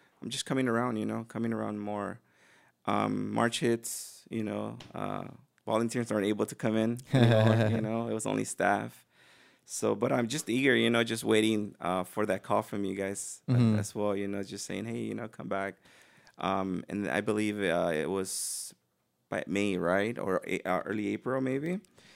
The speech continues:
Speaker 2: The
Speaker 1: That
Speaker 2: drive-in, maybe?
Speaker 1: the, yes,
Speaker 2: Okay.
Speaker 1: the drive-in. Was that April?
Speaker 2: Probably, yeah.
Speaker 1: Yeah. So
Speaker 2: Wow.
Speaker 1: then, um, you know, we started coming back. Uh, and yeah, I was super excited. I was just,
Speaker 2: <laughs>
Speaker 1: um,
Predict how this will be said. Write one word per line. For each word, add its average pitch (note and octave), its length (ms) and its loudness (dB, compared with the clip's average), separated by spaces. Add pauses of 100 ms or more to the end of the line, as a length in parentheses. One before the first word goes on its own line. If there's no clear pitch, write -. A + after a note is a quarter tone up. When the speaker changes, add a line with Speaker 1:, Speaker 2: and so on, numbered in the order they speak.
(240)
Speaker 2:
The - 80 -2
Speaker 1:
That F#2+ 200 4
Speaker 2:
drive-in, A2+ 400 8
maybe? F3 380 6
Speaker 1:
the, - 140 -8 (100)
yes, - 720 -2
Speaker 2:
Okay. F#2+ 120 -6
Speaker 1:
the G2+ 80 -4
drive-in. F#2 280 -6
Was F#2+ 120 -4
that G2+ 120 -4
April? A#2 340 0 (160)
Speaker 2:
Probably, A2 380 4
yeah. G#2+ 120 0
Speaker 1:
Yeah. F#2 340 -2 (520)
So - 380 0
Speaker 2:
Wow. F2 100 0
Speaker 1:
then, G#2 300 2
um, G2 560 -2 (280)
you G#2 120 -8
know, A2+ 80 -4
we G#2+ 60 -8
started G2+ 280 -8
coming G2+ 220 -8
back. G#2 340 -8 (240)
Uh, F#2 300 -10 (420)
and G2 120 -8
yeah, G2+ 80 -6
I - 20 -8
was - 340 -10
super A2 340 -8
excited. F#2+ 480 -4
I F#2+ 40 -4
was F#2+ 160 -10
just, G2+ 200 -12 (300)
Speaker 2:
<laughs> - 300 -20
Speaker 1:
um, F2 500 -8